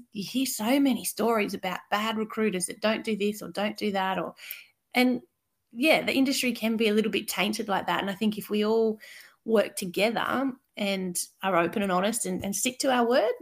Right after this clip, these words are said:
we can sort of change that sort of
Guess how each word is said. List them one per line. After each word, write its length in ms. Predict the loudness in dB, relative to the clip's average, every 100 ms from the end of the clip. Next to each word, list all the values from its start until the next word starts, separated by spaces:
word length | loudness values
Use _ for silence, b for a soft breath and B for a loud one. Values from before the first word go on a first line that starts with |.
| -4
we 100 | -2
can 160 | 0 0
sort 160 | 0
of 140 | -2 -4 _ _
change 540 | -6 2 4 6 4 2
that 240 | 0 0 -8 _ -8
sort 240 | -4 -4
of 180 | -4